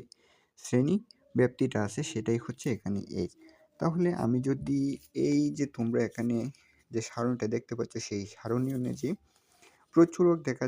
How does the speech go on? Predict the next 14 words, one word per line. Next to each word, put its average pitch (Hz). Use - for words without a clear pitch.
যায় 143
যে 113
গণসংখ্যা 131
হচ্ছে 117
সবচেয়ে 123
বিয়াল্লিশ 123
বেশি 123
এখানে, 135
তাহলে 120
প্রচুরক 135
এই 117
শ্রেণীতে 120
অবস্থিত। 98
এই 156